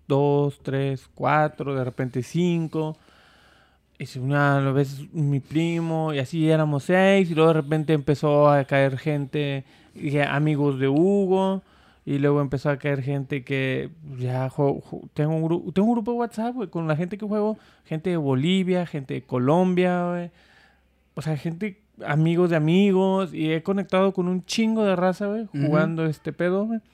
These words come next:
Speaker 1: Obviamente, yo soy un adulto responsable, que, este, sé que, o sea, eh, estoy, soy consciente del riesgo que hay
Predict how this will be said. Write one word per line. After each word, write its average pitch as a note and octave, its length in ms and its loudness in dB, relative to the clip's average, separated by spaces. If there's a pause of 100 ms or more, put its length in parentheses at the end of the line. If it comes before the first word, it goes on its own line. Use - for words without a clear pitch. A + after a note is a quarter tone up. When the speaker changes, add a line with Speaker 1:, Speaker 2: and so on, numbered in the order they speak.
(200)
Speaker 1:
Obviamente, E3 760 2 (360)
yo D3+ 140 6
soy C#3 160 -2
un B2+ 100 -2
adulto C3 500 0
responsable, C#3 800 0 (580)
que, F#3+ 540 -6
este, B2+ 500 -6 (220)
sé G#3+ 400 -2
que, F#3+ 260 -2 (1400)
o F#3+ 100 -8
sea, F3+ 140 -6
eh, F3 280 -8
estoy, F#3 560 -4 (200)
soy G3 220 2
consciente G#3+ 640 2
del E3 220 4
riesgo E3+ 640 4 (280)
que D#3 200 0
hay F3+ 340 2